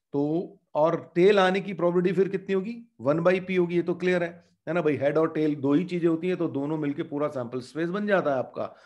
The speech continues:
तो वन माइनस पी आपकी टेल आने की प्रोबेबिलिटी होगी। तो बायनोमियल डिस्ट्रीब्यूशन के हिसाब से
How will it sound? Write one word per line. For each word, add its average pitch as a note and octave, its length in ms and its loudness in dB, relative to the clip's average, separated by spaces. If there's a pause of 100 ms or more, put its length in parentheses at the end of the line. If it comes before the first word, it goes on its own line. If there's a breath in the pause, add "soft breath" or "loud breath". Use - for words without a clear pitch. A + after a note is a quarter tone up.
(360 loud breath)
तो D3+ 80 -6
वन D3 260 0
माइनस E3+ 520 0
पी F3 140 0
आपकी D#3 400 -2 (320 loud breath)
टेल D3+ 200 4
आने A#2+ 160 -2
की A#2 120 -8
प्रोबेबिलिटी A2+ 420 -6
होगी। G#2 240 -6
तो C#3+ 480 -8 (260)
बायनोमियल B2 720 -4
डिस्ट्रीब्यूशन C#3+ 760 -4
के D#3 160 -6
हिसाब C3+ 440 -4
से A2 440 -10